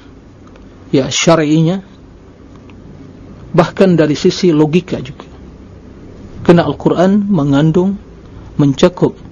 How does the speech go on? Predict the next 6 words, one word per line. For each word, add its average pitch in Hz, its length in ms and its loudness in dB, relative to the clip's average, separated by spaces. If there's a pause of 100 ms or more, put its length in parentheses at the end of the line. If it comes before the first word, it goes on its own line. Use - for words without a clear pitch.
(220)
argumentasi-argumentasi 147 1700 0
naqliyah, 151 580 2 (240)
ya, - 120 -18 (180)
ya, 120 100 -8 (220)
secara 131 240 0
wahyu. 165 420 0